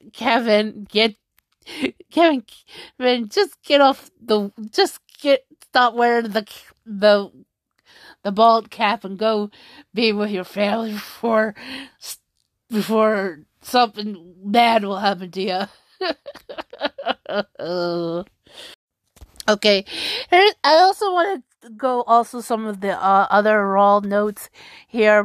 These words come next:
but anyway, for example, uh, silly Pat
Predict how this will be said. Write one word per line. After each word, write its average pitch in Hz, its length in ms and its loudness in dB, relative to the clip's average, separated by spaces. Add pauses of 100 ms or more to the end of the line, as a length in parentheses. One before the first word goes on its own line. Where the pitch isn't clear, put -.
(120)
but 190 340 2 (520)
anyway, 240 420 4
for 285 160 -2
example, 226 920 0 (560)
uh, 262 380 4
silly 339 500 -6
Pat 254 380 -4